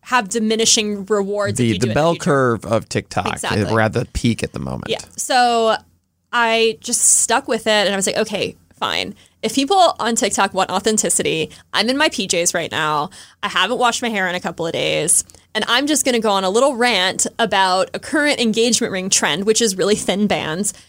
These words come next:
Speaker 1: that are, I think, are really flimsy and aren't gonna hold up, and other jewelers agree." And so I'm gonna just advise people to please get a thicker band because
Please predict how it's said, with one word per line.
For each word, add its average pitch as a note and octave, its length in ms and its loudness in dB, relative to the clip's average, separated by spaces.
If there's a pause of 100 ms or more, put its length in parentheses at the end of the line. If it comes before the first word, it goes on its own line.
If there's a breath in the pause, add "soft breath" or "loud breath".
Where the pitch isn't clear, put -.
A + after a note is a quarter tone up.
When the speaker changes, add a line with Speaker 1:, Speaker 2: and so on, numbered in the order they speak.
Speaker 1:
that G#3 360 -2
are, G#3 360 -4
I C#4+ 240 2
think, G3+ 500 -6 (320 soft breath)
are G#3+ 140 0
really A3+ 180 2
flimsy A3 460 0
and G#3 120 -2
aren't F#3+ 240 -2
gonna F#3+ 140 0
hold F#3+ 260 0
up, E3+ 200 0
and F#3+ 320 -2
other G3 180 0
jewelers E3+ 400 0
agree." - 420 -4 (440 loud breath)
And G#3+ 280 0
so A#3 100 -2
I'm B3+ 160 0
gonna D4 160 2
just A#3 320 -2
advise A#3 460 0
people G#3+ 260 -4
to G#3+ 80 -4
please A3+ 260 -2
get F#3 140 -2
a F#3+ 40 -4
thicker G3 260 -2
band E3+ 360 -2
because F#3+ 380 0